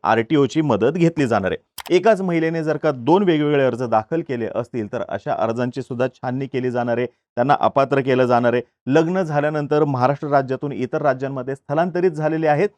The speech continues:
तरी सुद्धा या योजनेसाठी अर्ज केलेला आहे, अशा महिलांचे अर्ज सुद्धा अपात्र ठरणार आहेत. यासोबतच घरामध्ये कोणी टॅक्स भरत असेल, यासोबत कुटुंबातील कोणी जर का सरकारी नोकरीमध्ये असेल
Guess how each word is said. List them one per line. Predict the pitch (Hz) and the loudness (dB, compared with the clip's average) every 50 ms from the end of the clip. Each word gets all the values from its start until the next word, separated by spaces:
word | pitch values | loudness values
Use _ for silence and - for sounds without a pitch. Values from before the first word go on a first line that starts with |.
| _ _ _ _ - | _ _ _ _ 0
तरी | 165 175 214 233 | 2 2 2 0
सुद्धा | - 208 165 151 175 175 | -2 -4 -2 0 0 2
या | 196 208 208 | 2 2 2
योजनेसाठी | 202 180 165 151 139 131 156 170 - 151 131 - 156 - - | 2 2 0 0 -2 -4 -6 -6 -6 -6 -4 -4 -6 -4 0
अर्ज | 92 139 165 160 208 | 0 0 2 0 0
केलेला | 196 - 160 127 123 117 113 110 - - | -2 -2 -2 -2 0 0 2 2 2 2
आहे, | 117 151 135 127 143 165 165 _ _ _ _ | 0 -2 0 -2 -2 -2 -4 _ _ _ _
अशा | - 117 - - 175 190 | -6 -6 -4 -4 -6 -4
महिलांचे | 185 156 127 123 117 117 120 - - 147 - | -4 -4 -4 -2 -2 -2 -2 -2 -6 -6 -2
अर्ज | - 110 113 113 147 | 0 0 0 0 -2
सुद्धा | - - 127 98 92 104 139 - - | -4 -4 -8 -4 -2 -2 -2 0 0
अपात्र | 107 104 - 110 110 - 120 139 | 0 0 0 0 0 0 -2 -4
ठरणार | 131 107 101 104 107 110 120 123 - - | -4 -4 -6 -4 -2 0 -2 -2 -2 -2
आहेत. | 110 113 139 127 - - _ _ _ _ - | 0 4 4 2 2 0 _ _ _ _ 2
यासोबतच | 117 143 143 139 - 120 127 175 190 - 147 113 - - | 4 4 4 4 2 2 2 2 2 4 2 2 2 0
घरामध्ये | 107 107 107 113 120 123 123 123 127 | -4 -4 0 0 2 2 2 -2 -2
कोणी | 120 - 117 113 113 107 | -4 -4 -6 -6 -6 -6
टॅक्स | - - 117 147 - - | -4 -2 -2 -2 -2 0
भरत | 131 120 123 117 113 120 | 2 4 4 4 4 2
असेल, | 117 113 - 127 120 113 - _ _ _ _ | 0 2 2 2 2 2 2 _ _ _ _
यासोबत | 131 139 143 - 147 139 139 - _ | 2 2 2 2 0 0 -2 -2 _
कुटुंबातील | 143 123 151 143 143 143 - 160 147 | -4 -4 -2 0 0 2 2 2 0
कोणी | 139 - 139 147 143 151 151 | 0 2 2 2 2 2 2
जर | 139 147 143 | 2 2 2
का | 135 143 147 | 2 0 0
सरकारी | - 139 127 120 - 147 139 147 | 0 0 -2 0 0 0 0 0
नोकरीमध्ये | 143 135 135 135 139 - - 185 202 185 156 131 131 127 | -2 -2 -2 -2 -2 0 0 0 0 0 0 0 0 -2
असेल | - - 117 - - 120 117 117 | 0 -2 -4 -2 -2 -2 -2 -2